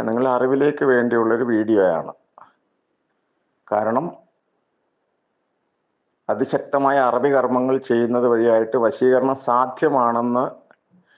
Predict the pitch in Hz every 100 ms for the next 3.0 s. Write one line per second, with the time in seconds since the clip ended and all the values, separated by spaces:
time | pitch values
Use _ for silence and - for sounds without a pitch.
0 | _ 117 113 127 123 123 123 143 139 -
1 | 135 131 117 110 127 147 - - 117 107
2 | 107 113 117 117 113 - 107 107 104 117